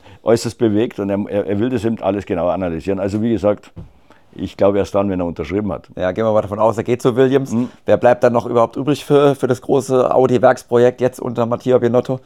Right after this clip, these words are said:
Speaker 1: Ja, eigentlich keiner mehr, weil, äh, ähm, Bottas, wie gesagt, äh, ist meiner Ansicht nach, ha-, ha-, bringt er die Leistung nicht. Ich weiß nicht, wie Mattia Binotto zu, zu Bottas steht. Äh, als Binotto Rennleiter war bei, äh, Ferrari,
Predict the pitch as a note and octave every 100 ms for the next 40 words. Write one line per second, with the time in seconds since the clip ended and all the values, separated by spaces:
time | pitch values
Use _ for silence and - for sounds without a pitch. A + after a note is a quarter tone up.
0 | _ - E2+ G2 - G#3 G3+ E2+ E2+ F2
1 | E2+ D#2 F2 E2+ D#2 E2 D#2+ D#2+ - -
2 | _ _ _ _ - - G#2 A2 A#2 G#2
3 | G#2+ G2 G2 G2 - - F2+ E2+ - _
4 | _ _ _ _ _ - - - G2+ F#2
5 | F2 F#2+ F#2 F#2 - D2+ - D#2+ - -
6 | G#2+ A2+ G#2 G2 F2+ - B2+ A#2 A#2+ -
7 | D#2+ F2+ F#2+ G2+ E2+ G2+ E2 F2+ - G#2
8 | F#2+ F#2+ F#2+ G2 - F2+ - F2 G2 G2+
9 | F#2 - G2 B2 - - - - - E2
10 | D#2+ F2+ G2 F#2+ F#2+ G2 D#2+ F#2+ G#2 G#2
11 | G2+ G2 G2 E2+ E2+ E2+ E2 D#2+ F2 F2+
12 | G#2+